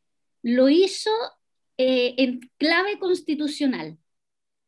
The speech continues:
¿verdad? Eh, contrario a todos los escépticos, ¿verdad? Lo hizo discutiendo ordenadamente, deliberando ordenadamente sobre temas constitucionales,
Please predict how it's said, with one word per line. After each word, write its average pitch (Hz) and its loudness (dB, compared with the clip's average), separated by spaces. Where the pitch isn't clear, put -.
¿verdad? 214 -2
Eh, 233 -8
contrario 269 -2
a 277 0
todos 311 0
los 339 -4
escépticos, 285 -4
¿verdad? 254 -4
Lo 262 0
hizo 302 0
discutiendo 262 -2
ordenadamente, 269 -2
deliberando 240 -2
ordenadamente 330 -4
sobre 320 -4
temas 359 -2
constitucionales, 277 -4